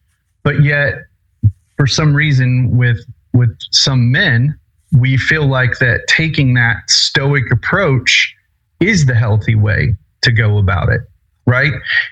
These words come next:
And, and every one of the stereotypes in society sort of feeds into that too. Wouldn't you agree? Like, they're actually supporting you to be, you know,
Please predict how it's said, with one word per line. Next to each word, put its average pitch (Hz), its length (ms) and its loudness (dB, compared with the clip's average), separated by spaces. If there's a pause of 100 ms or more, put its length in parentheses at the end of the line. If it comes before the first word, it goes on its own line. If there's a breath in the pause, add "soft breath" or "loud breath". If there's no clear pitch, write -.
And, 165 280 0
and 170 140 2
every 202 240 2
one 165 260 0
of 143 140 2
the 127 120 2
stereotypes 123 960 0
in 117 80 2
society 135 640 0
sort 127 320 0
of 104 80 0
feeds 120 320 0
into 139 340 0
that 101 300 -2
too. 127 320 0
Wouldn't 117 240 0
you 120 180 2
agree? 113 480 0
Like, 117 280 0
they're 120 200 0
actually 131 520 0
supporting 147 720 0
you 117 340 0
to - 120 -2
be, 131 540 0 (1300 loud breath)
you 185 120 2
know, 123 200 2